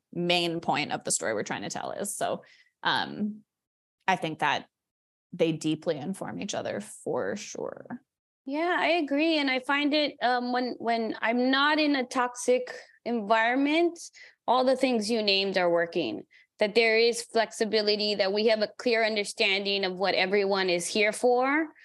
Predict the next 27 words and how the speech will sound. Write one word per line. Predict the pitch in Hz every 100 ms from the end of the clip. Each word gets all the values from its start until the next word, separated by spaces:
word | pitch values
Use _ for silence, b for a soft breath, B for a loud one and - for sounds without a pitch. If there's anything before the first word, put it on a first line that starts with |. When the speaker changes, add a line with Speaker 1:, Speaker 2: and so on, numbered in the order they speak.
| B B -
Speaker 2:
um, | 202 202 190 180 185
that | 190 -
roles | 196 226 240 226
are | 214 202
defined, | 196 - 180 175 196 240 269 302 311 302 B B B -
um, | 208 196 185
that | 214 214
we're | 220 196
all | 220
showing | 240 - 226 214 220
up | 220
with | 226 175
goodwill | 233 214 196 202 220 254
because | 214 214 196
we | 190 220
have | 180 185 202
this | 202 196
project, | - 196 190 220 247 302 302 - b b b 226
and | 254
that | 277 262
the | 247
project | 294 339 330 269 240
will | 226
come | 277 302 294
to | 262
an | 202
end. | 208 170 160